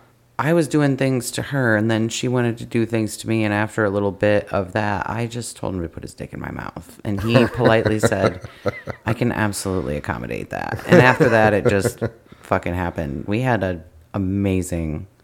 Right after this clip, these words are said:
Speaker 1: amazing night with them.
Speaker 2: I agree. I
Speaker 1: Ten out of ten. Would do that. Like, what took us so long to do
Speaker 2: I
Speaker 1: that?
Speaker 2: always have an amazing time with her and you.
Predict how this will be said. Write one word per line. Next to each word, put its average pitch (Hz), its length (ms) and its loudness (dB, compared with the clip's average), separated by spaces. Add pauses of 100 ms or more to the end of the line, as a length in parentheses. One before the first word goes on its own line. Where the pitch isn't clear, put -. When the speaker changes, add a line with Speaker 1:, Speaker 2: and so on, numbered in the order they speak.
(260)
Speaker 1:
amazing 92 560 -2
night 73 200 -6
with - 120 -12
them. - 260 -12 (200)
Speaker 2:
I 117 140 8
agree. 95 380 2 (160)
I 107 180 8
Speaker 1:
Ten 147 140 8
out 131 100 6
of 127 80 4
ten. 92 300 -2
Would 110 140 0
do 120 100 0
that. 113 200 2
Like, 107 220 0
what 139 460 0
took - 180 -6
us 110 140 -2
so - 320 -2
long 73 340 -8 (220)
to - 100 -10
do - 80 2
Speaker 2:
I 117 100 10
Speaker 1:
that? 107 80 8
Speaker 2:
always 92 380 8
have 92 160 4
an 90 80 2
amazing 87 460 0
time 87 320 0
with 85 120 -2
her 85 220 2
and 85 140 0
you. 85 320 0